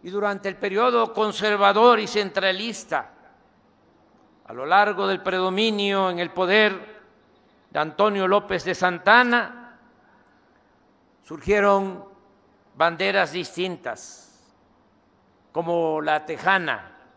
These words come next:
la de Yucatán, la de la llamada República de Río Grande,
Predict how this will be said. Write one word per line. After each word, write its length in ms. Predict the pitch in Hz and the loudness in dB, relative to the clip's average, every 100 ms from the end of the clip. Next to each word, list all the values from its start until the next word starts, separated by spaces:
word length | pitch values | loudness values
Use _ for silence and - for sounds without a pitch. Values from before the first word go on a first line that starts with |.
| _ _ _ _ _ _ _ _ _ _ _ _ _ | _ _ _ _ _ _ _ _ _ _ _ _ _
la 140 | 139 | -6
de 100 | 160 | -6
Yucatán, 760 | 156 165 160 - 180 170 120 - - _ _ _ _ _ _ _ _ _ _ _ _ | -6 -6 -4 0 -2 -2 -12 -20 -20 _ _ _ _ _ _ _ _ _ _ _ _
la 180 | 147 156 | -4 -2
de 120 | 160 | -2
la 540 | 156 151 147 139 117 - - _ _ - | -2 0 0 -2 -6 -16 -20 _ _ -4
llamada 1080 | 143 156 190 190 180 175 170 - - - _ - | -4 -2 -2 0 0 0 0 -6 -20 -20 _ -14
República 760 | 147 156 185 208 196 185 180 | -8 -8 -6 -6 -6 -6 -6
de 160 | 175 170 | -4 -4
Río 260 | 160 175 160 | -4 -4 -2
Grande, 760 | 190 214 202 165 139 110 | 0 0 0 -4 -4 -6